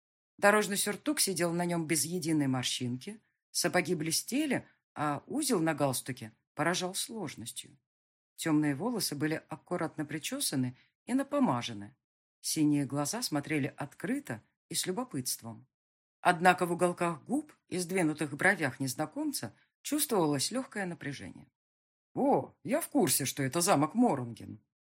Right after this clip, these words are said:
Он вновь огляделся и повел плечами, как от озноба. «Я даже знаю, кто такой мастер Жакимар. Уйму лет потратил на изучение его биографии и наследия.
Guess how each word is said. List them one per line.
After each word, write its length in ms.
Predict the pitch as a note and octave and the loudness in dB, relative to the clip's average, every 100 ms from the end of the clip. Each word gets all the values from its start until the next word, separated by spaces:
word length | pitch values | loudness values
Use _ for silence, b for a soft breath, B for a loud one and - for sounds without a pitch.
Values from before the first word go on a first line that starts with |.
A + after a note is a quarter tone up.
| _ _ | _ _
Он 180 | - G3 | -4 -4
вновь 260 | D#3+ F3 E3 | -2 -4 -4
огляделся 560 | D3+ E3 E3+ C4 - | -6 -4 -4 -4 -4
и 180 | - - | -6 -10
повел 320 | D3 F3 F3 | -6 -4 -4
плечами, 600 | - D#3+ - C#4 D4 F3 b b - | -4 -6 -4 0 0 -2 b b -6
как 160 | C4 | -2
от 120 | A#3+ G3 | -2 -2
озноба. 540 | F3+ B2+ A2+ G2 G2 _ _ _ _ _ _ _ | 0 0 -2 -6 -18 _ _ _ _ _ _ _
«Я 340 | A3+ A#3 A3 F#3 | 2 6 6 8
даже 240 | F#3 F#3 | 6 4
знаю, 340 | E3 G#3 D4 - | 4 4 4 4
кто 140 | F3+ | 2
такой 200 | E3+ F3 | 4 4
мастер 400 | E3 D3+ - F3 | 8 6 6 0
Жакимар. 640 | D#3 G3+ C#4+ C4 G2+ - - _ _ _ _ | 0 -2 0 2 0 -2 -14 _ _ _ _
Уйму 320 | - B3+ B3 C4 | 0 6 8 8
лет 280 | B3+ D#3 | 8 4
потратил 420 | - D3+ D#3 D3 D#3 | 2 0 2 2 2
на 160 | D#3 | 2
изучение 560 | D3+ D#3 - E3 D3+ D3 | 2 -2 0 2 2 2
его 200 | C#3+ D3+ | 2 0
биографии 720 | C#3 D3 C#3+ A3 D4 B2 A#2 - | -2 -2 -2 -6 -6 -8 -10 -6
и 60 | |
наследия. 680 | A#3 G#3+ - A#2+ A2 A2 - | -4 -4 -4 -6 -8 -12 -14